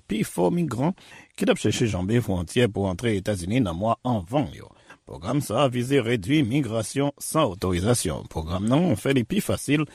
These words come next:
pour pimper tout nain bien vite. Migrants qui sortent dans la nation, ça y est aussi aux jambes frontières sans autorisation. Lundi,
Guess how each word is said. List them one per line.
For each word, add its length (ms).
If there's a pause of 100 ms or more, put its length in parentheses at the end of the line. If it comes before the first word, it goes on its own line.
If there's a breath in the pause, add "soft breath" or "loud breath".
(220 loud breath)
pour 200 (100)
pimper 460
tout 160
nain 180
bien 300
vite. 420
Migrants 440
qui 120
sortent 220
dans 120
la 80
nation, 300
ça 180
y 40
est 20
aussi 320
aux 80
jambes 320
frontières 540 (340 loud breath)
sans 320
autorisation. 680 (260)
Lundi, 420